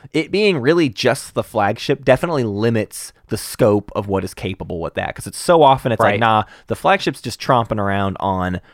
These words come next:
Speaker 1: really weakly defended areas of the board that maybe aren't even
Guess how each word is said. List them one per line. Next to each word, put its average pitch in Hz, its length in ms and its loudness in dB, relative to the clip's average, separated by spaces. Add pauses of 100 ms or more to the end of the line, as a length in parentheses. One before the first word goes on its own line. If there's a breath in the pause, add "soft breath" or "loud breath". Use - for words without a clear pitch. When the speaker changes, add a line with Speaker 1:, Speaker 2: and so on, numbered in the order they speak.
(140 soft breath)
Speaker 1:
really 131 560 0
weakly 113 380 -2
defended 104 380 -4
areas 95 480 -2
of 95 60 -8
the 92 80 -6
board 98 520 -4 (180 soft breath)
that 101 140 0
maybe 110 300 0
aren't 107 220 -4
even 98 500 -6